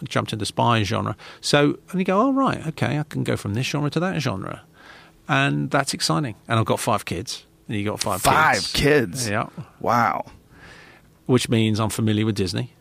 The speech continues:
Speaker 2: Right. Of course.
Speaker 1: Um, so, yeah, all that, that world looks very attractive and challenging.
Speaker 2: Awesome.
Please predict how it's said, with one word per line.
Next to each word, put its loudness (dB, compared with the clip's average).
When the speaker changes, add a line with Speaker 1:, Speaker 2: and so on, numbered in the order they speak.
Speaker 2:
Right. 4
Of -2
course. 2
Speaker 1:
Um, 2
so, 2
yeah, 0
all 2
that, 0
that 2
world 0
looks -8
very 0
attractive -2
and -2
challenging. -2
Speaker 2:
Awesome. 2